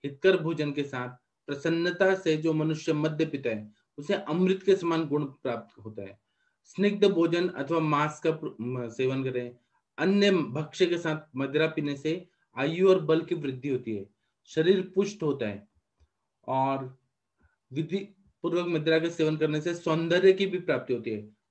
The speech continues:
संतोष मिलता है, तेज और बल की वृद्धि होती है। मदिरा में ये हितकर गुण हैं। मेरे कुछ, अ, classmate हैं जो, अ,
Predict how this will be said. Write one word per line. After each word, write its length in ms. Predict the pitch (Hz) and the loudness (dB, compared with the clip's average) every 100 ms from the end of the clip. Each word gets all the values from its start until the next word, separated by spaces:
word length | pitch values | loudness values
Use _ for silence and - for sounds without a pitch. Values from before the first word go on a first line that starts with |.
| _ | _
संतोष 500 | 139 143 175 170 165 | -6 -2 0 0 -2
मिलता 280 | 151 139 | -2 -2
है, 340 | 131 135 131 - | -2 -4 -6 -2
तेज 300 | 156 156 156 | 0 2 2
और 120 | 147 | 2
बल 220 | 139 143 | 2 0
की 120 | 143 | 0
वृद्धि 320 | 151 139 131 127 | -4 -4 -2 -2
होती 200 | 120 120 | 0 -4
है। 160 | 110 - _ _ - | -6 -10 _ _ -8
मदिरा 360 | 131 135 156 160 | -6 0 2 2
में 120 | 160 | 0
ये 320 | 151 151 156 | 0 0 -2
हितकर 340 | 135 - 160 147 | -6 -2 -2 -2
गुण 220 | 131 113 | -4 -6
हैं। 260 | 104 98 _ _ _ _ _ _ _ _ _ _ _ _ _ _ _ _ _ _ _ _ _ _ _ - - - | -8 -14 _ _ _ _ _ _ _ _ _ _ _ _ _ _ _ _ _ _ _ _ _ _ _ -20 -20 -8
मेरे 140 | 131 151 | -6 -2
कुछ, 340 | 185 180 - | -4 -4 -8
अ, 140 | 127 | -10
classmate 560 | 131 147 139 139 160 156 | -4 -2 -2 -2 -4 -2
हैं 180 | 147 143 | -2 -2
जो, 280 | 151 147 | 0 2
अ, 40 | 143 | 0